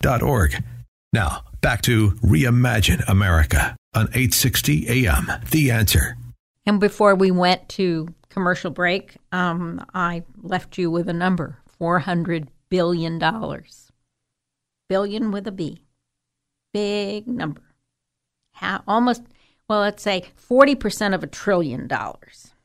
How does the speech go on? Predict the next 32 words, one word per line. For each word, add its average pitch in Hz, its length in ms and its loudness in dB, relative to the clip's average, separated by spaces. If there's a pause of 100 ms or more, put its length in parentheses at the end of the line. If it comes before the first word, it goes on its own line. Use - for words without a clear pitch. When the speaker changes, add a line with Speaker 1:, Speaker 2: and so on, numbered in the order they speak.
(300)
Speaker 2:
Okay? - 420 -20 (1040)
Because 208 460 0
that's 196 840 -2 (140)
the 214 260 -2
other 208 540 4
attempt 147 640 -6 (160)
at 190 160 0
waiving 180 520 -2
fairy 185 440 -4
dust. 147 400 -6
That 175 180 -6
was - 320 -10
what 185 180 0
it 165 100 -4
would 170 180 -6
cost. - 720 0 (460)
The 180 160 -8
other 196 320 -4
attempt 165 420 -10
in 156 140 -12
the 147 80 -10
state 170 320 -6
legislature, 156 880 -8 (640)
uh, 160 340 -4
the 170 160 -4
other 196 240 0
idea 156 580 -4
that 170 180 -4
would 175 200 -4
waive 170 420 0
fairy 185 460 -2
dust 151 520 -6